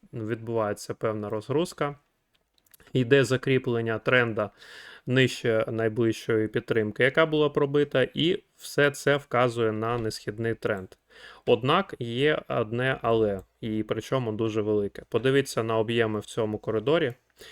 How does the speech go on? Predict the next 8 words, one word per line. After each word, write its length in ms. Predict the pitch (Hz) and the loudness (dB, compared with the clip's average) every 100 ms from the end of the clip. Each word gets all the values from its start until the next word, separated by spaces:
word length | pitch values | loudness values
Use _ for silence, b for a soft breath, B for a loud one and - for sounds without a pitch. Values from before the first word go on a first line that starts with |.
| B B | B B
і 80 | 117 | -2
подивіться 540 | 117 113 120 139 - | 0 0 0 -2 -6
на 220 | 110 107 | -4 -2
об'єми, 560 | 107 107 110 131 120 107 | -2 -2 -2 -2 0 -2
е, 440 | 104 113 107 104 - | -2 -2 -4 -4 -6
самого 500 | - 120 117 113 110 | -4 -2 0 2 2
пробою, 600 | 117 107 113 156 135 104 _ _ _ - _ _ _ _ _ _ _ b b b - | 2 0 2 0 0 -4 _ _ _ -20 _ _ _ _ _ _ _ b b b -4
і 280 | 120 117 | 0 0